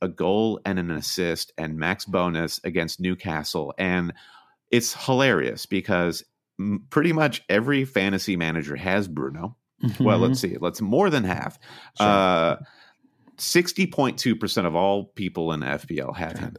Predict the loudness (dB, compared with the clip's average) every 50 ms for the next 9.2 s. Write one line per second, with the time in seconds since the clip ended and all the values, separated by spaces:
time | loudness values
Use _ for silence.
0 | _ -10 -2 0 2 4 4 4 4 4 4 4 4 4 4 2 2 2 0 0
1 | 0 -2 -6 -6 0 2 4 6 6 4 2 0 0 0 2 2 2 2 0 -2
2 | -6 -12 -16 -18 -20 -20 -20 -20 -18 -20 -20 _ -18 -14 -14 -4 2 4 6 6
3 | 6 4 4 2 2 4 4 6 6 6 6 6 4 4 4 2 0 -6 _ -14
4 | -10 -8 -4 0 4 4 4 4 4 2 2 2 2 2 2 2 2 2 2 4
5 | 4 4 2 2 4 4 4 2 2 2 0 0 0 -2 0 0 0 0 2 0
6 | 0 0 0 0 -2 0 -2 -2 0 0 0 0 -2 -4 -6 -6 -4 -4 -4 -4
7 | -6 -6 -6 -4 -4 -4 -4 -6 -8 -8 -10 -6 -6 -6 -4 -4 -2 -2 0 -2
8 | -2 -4 -8 -14 _ -12 -6 -4 -4 -4 -2 -4 -4 -4 0 2 4 6 6 6
9 | 4 2 0